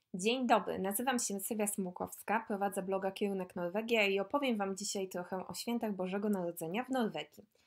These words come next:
Święta Bożego Narodzenia w Norwegii tak naprawdę zaczyna być czuć już w listopadzie. To już wtedy witryny sklepowe zostają przystrojone najróżniejszymi ozdobami świątecznymi, no i półki uginają się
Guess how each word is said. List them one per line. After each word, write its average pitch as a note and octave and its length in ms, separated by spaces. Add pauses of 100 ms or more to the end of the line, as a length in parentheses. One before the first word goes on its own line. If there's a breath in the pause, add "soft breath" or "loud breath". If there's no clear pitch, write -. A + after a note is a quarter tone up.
(180)
Święta F#4 320
Bożego A#3+ 340
Narodzenia G3+ 540
w A3+ 100
Norwegii G#3+ 420
tak G3+ 160
naprawdę G#3 380
zaczyna F#3+ 340
być F3+ 160 (160)
czuć A3 320
już A3 340
w G3 60
listopadzie. G#3 600 (440 soft breath)
To B3 80
już B3+ 140
wtedy A3 340
witryny A3 420
sklepowe G#3+ 640
zostają G#3 440
przystrojone G#3+ 580
najróżniejszymi G#3+ 840
ozdobami G#3 560
świątecznymi, F#3+ 840
no B3+ 160
i C#4 80
półki B3 460
uginają G3+ 540
się G3+ 260